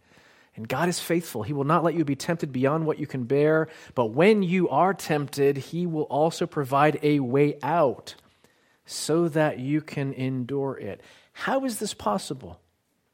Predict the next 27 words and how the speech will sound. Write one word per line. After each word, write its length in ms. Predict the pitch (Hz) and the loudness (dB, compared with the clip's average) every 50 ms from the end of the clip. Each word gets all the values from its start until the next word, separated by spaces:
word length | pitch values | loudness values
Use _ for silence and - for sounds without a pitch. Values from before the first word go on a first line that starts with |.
| _ _ _ _ _ _ _ _ _ _ _ _ _ _ _ _ _ _ - - - - | _ _ _ _ _ _ _ _ _ _ _ _ _ _ _ _ _ _ -20 -16 -6 -2
H-, 80 | - - - | -2 0 0
how 220 | - 190 190 226 | 2 4 6 8
do 80 | 247 269 | 8 6
we 80 | 254 | 4
take 280 | - - 226 226 226 - | 2 4 2 2 4 2
this 160 | 214 190 - | -2 -2 -2
verse 340 | 160 147 175 202 196 - - | -2 2 2 2 2 2 0
and 100 | 160 139 | -4 -4
apply 360 | 127 - - - 170 196 196 | -4 -6 0 2 4 4 4
it 100 | 165 - | 4 2
to 80 | - - | 0 2
our 140 | 160 156 | 4 4
lives? 340 | 147 147 156 170 170 147 - - - - - - | 4 4 4 2 2 0 0 -4 -18 -16 -8 -2
It's 200 | 160 151 - - | -2 -2 -2 -2
possible 720 | - - - - 208 226 262 240 - - 202 170 151 139 | -14 -6 2 6 10 10 10 8 8 4 2 4 4 2
because 460 | 131 - 151 143 - - 151 135 123 117 | 0 -2 -4 -4 2 2 2 2 2 -2
Jesus 640 | 117 117 131 180 220 233 220 - 185 165 - - | -8 -6 -4 -4 -2 -2 -2 -2 -2 -2 -2 -2
was 180 | 143 143 123 117 | -2 -2 -2 -2
given 440 | 117 120 151 151 135 139 127 117 123 | -2 0 0 0 0 0 -2 -2 0
no 180 | 131 131 127 | 0 0 0
way 240 | 127 120 120 110 110 - | 0 -2 -4 -4 -6 -8
out. 380 | 143 151 110 98 - _ - - _ _ _ _ _ _ _ _ _ _ _ _ _ _ _ _ _ _ _ _ _ _ _ - - - - - | -8 -10 -10 -12 -14 _ -20 -20 _ _ _ _ _ _ _ _ _ _ _ _ _ _ _ _ _ _ _ _ _ _ _ -20 -20 -12 -4 -4
It's 160 | 143 - - | -2 -2 -2
possible 580 | - - 196 208 233 247 233 - 208 170 160 | -4 4 6 6 6 6 6 2 0 2 2
because 380 | 147 151 151 - 170 147 135 131 | 2 0 0 0 2 2 2 0
Jesus 640 | 117 117 139 175 208 190 156 170 160 156 - - - - - - - - | -4 -2 -2 -2 0 0 2 2 2 2 0 -6 -8 -12 -18 -20 -10 -2
endured 1120 | - 147 143 139 139 135 117 139 160 190 226 214 196 170 139 135 131 131 131 131 139 143 117 | 0 2 2 2 0 -4 2 6 6 8 12 12 12 12 10 8 6 4 2 2 0 -4 -6